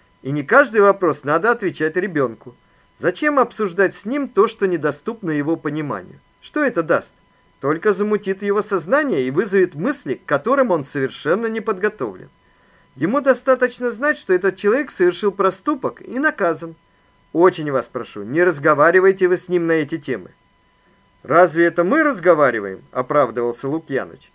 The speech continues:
"Это он разговаривает". "Коростылёв!" — позвал Серёжа из тёмной комнаты. Они замолчали сразу.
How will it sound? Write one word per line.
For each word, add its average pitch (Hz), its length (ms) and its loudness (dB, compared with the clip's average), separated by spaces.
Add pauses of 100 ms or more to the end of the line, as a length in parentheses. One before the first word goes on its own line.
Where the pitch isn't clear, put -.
"Это 113 240 -8
он 254 240 4
разговаривает". 160 800 0 (1120)
"Коростылёв!" — 220 640 2 (360)
позвал 135 340 0
Серёжа 202 460 2
из 151 120 -2
тёмной 147 360 -4
комнаты. 98 500 -12 (560)
Они 131 240 -2
замолчали 147 580 -2
сразу. 113 440 -10